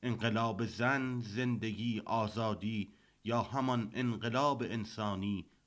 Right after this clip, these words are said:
برای یک جامعهٔ انسانی و برابر. برای من همیشه متشکل بودن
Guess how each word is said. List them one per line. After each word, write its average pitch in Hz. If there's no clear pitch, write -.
برای 107
یک 98
جامعهٔ 107
انسانی 87
و 82
برابر. 78
برای 156
من 160
همیشه 143
متشکل 131
بودن 120